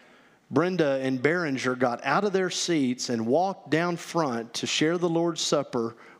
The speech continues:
with Stephanie and with her family on the day Stephanie was baptized,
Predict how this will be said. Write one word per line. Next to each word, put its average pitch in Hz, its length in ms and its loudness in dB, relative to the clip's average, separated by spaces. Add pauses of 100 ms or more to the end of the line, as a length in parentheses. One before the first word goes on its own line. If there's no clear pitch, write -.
with 123 160 2
Stephanie 175 800 0
and 120 160 0
with 131 180 0
her 165 160 2
family 127 720 -6 (600)
on 131 120 2
the 123 100 0
day 147 300 2
Stephanie 160 520 0
was 127 160 0
baptized, 127 800 -4